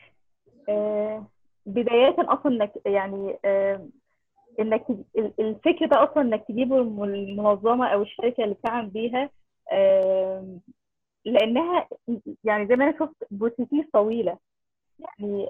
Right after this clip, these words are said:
آه، لما تيجي مثلا على onboarding، أنت محتاج يكون عندك بروسيسز، محتاج يكون عندك procedures. يعني محتاج أصلا تكون في حاجات كتير أصلا اللي هي، آه،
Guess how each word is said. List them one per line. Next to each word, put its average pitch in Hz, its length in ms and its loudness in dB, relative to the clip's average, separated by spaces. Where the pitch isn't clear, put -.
آه، 202 460 2
لما 214 200 0
تيجي 262 180 -2
مثلا 285 260 4
على 208 200 6
onboarding، 214 720 0
أنت 196 120 -8
محتاج 277 240 0
يكون 285 200 -2
عندك 254 360 0
بروسيسز، 220 600 -6
محتاج 214 240 -8
يكون 226 220 -4
عندك 220 200 -4
procedures. 202 440 -4
يعني 214 300 4
محتاج 294 380 2
أصلا 320 340 -2
تكون 269 460 0
في 285 60 0
حاجات 294 240 2
كتير - 260 -2
أصلا 277 180 -2
اللي 240 340 0
هي، 269 40 8
آه، 208 440 2